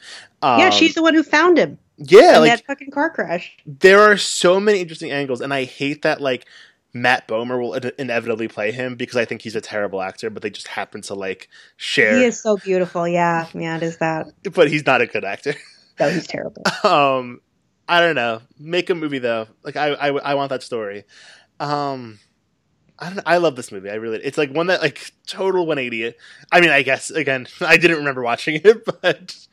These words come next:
Speaker 2: twenty fifteen was a blur. Um, any last thoughts before we move on to the, um,
Speaker 1: No, no.
Speaker 2: the
Speaker 1: I think
Speaker 2: Oscar?
Speaker 1: I'm good.
Speaker 2: Yeah. All right. We're, we'll be, we'll be talking about it for the next, like,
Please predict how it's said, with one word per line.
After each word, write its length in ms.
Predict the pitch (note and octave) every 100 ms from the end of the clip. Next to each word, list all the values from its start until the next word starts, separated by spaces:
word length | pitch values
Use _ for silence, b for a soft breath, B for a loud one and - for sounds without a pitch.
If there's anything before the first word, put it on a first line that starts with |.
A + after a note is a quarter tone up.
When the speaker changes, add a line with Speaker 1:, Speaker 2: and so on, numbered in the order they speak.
| B B B
Speaker 2:
twenty 240 | - G3+
fifteen 380 | G#3 F#3+ F#3+ F3
was 160 | D3+ D3
a 60 |
blur. 460 | C#3 G2 F#2+ G2 G2 _ b b -
Um, 640 | D3+ C3+ B2 A#2 G#2+ G2+ _ _ _ _ _ _ _ _ _ _ _ -
any 200 | C#3+ D3
last 180 | D3 C3
thoughts 140 | C#3 -
before 180 | -
we 60 | B2
move 140 | A#2 A2
on 200 | A2+ G#2+
to 340 | - A2 G#2+
the, 340 | A2 A2 G#2 -
um, 400 | G#2+ G#2 G2 F#2+
Speaker 1:
No, 160 | C#4+ F#4+
no. 180 | G#3+ F3 _ -
Speaker 2:
the 100 | -
Speaker 1:
I 100 | A#3+
think 200 | B3 E3+
Speaker 2:
Oscar? 20 |
Speaker 1:
I'm 80 | D#3+
good. 160 | D3 - _
Speaker 2:
Yeah. 380 | C3 G#2 F#2 F2+ -
All 100 | D3+
right. 260 | G#3+ D3+ A#2+
We're, 200 | C3 D3+
we'll 140 | F3+ G#3
be, 240 | F#3 E3 F3+
we'll 100 | D#3
be 40 | D3+
talking 300 | E3 D#3 D3
about 180 | B2+
it 100 | A#2+
for 80 | -
the 120 | A#2+
next, 240 | A2+ - -
like, 260 | A2+ A#2